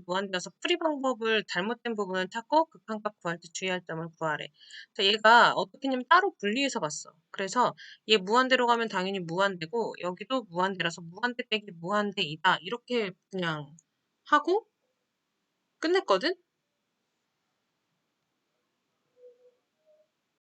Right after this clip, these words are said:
일단은 얘네들을 이렇게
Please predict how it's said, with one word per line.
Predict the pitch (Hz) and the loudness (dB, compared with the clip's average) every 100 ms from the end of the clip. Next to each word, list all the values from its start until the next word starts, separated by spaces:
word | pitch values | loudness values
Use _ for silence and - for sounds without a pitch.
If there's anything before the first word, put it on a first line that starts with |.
| _ _ _ _ _ _ _ _ | _ _ _ _ _ _ _ _
일단은 | 277 269 269 254 220 | 0 0 0 0 0
얘네들을 | 165 190 180 190 262 285 226 | -2 -2 -4 -2 -2 -2 -2
이렇게 | 160 165 | -6 -10